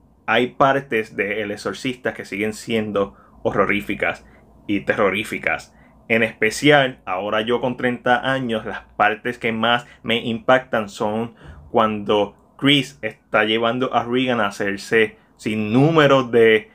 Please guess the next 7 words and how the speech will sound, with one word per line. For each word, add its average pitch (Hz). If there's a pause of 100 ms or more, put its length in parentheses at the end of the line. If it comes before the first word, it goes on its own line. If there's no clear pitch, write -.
(180)
examen 131
médico 120
y 110
no 107
encuentran 131
la 113
causa. 110